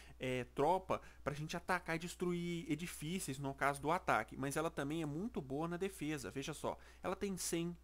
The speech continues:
de ge-, de geral, ela tem cinquenta de cata-, ca-, defesa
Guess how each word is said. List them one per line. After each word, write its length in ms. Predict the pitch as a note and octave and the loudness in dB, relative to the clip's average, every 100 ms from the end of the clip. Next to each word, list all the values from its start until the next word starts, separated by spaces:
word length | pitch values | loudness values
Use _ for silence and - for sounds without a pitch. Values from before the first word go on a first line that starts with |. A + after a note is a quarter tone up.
| - | -10
de 160 | C3+ B2+ | -6 -4
ge-, 140 | C3 | -6
de 200 | - C3 | -8 -4
geral, 480 | C#3+ E3+ D#3 C#3+ C#3+ - - - | 0 4 6 6 2 -8 -16 2
ela 180 | B2+ B2+ | 2 4
tem 140 | B2+ | 0
cinquenta 480 | - D#3 D3 C#3+ C3+ | 0 0 0 0 -2
de 100 | B2+ | -2
cata-, 400 | - C3 D#3 - - | -2 -2 -2 -6 0
ca-, 380 | C3+ B2 A#2 - | 4 6 4 0
defesa 500 | C3 B2+ B2 B2 | -2 0 -2 -2